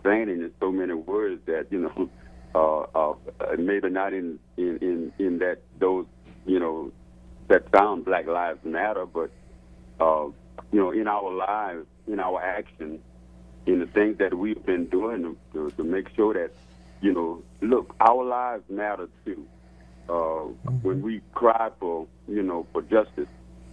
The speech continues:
Speaker 1: uh, when we cry out against oppression, you know, when we cry out against discrimination, uh, because we don't see it in, in, you know, being done to other people, especially not as much as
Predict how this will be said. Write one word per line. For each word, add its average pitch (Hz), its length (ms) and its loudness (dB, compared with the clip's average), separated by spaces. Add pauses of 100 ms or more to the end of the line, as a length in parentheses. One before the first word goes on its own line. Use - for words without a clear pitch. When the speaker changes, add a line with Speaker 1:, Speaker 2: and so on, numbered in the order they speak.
(220)
Speaker 1:
uh, 85 200 4
when 87 300 -2
we 87 180 -4
cry 104 460 0
out 101 200 -4 (180)
against 92 440 -4
oppression, 85 600 -2 (500)
you 82 140 2
know, 80 220 -2
when 82 180 -4
we 87 120 -8
cry 110 380 2
out 101 200 -4
against 98 340 -6 (180)
discrimination, 98 760 -6 (340)
uh, 87 80 2
because 90 380 2
we 101 100 0
don't 113 260 0 (140)
see 120 280 0
it 87 80 -6 (100)
in, 90 320 -2
in, 87 260 -4
you 98 100 0
know, 87 220 -2 (160)
being 95 260 0
done 104 220 0
to 92 140 2
other 98 200 0
people, 85 500 -2
especially 98 520 -2
not 90 220 0
as 82 120 -6
much 87 240 -4
as 87 140 2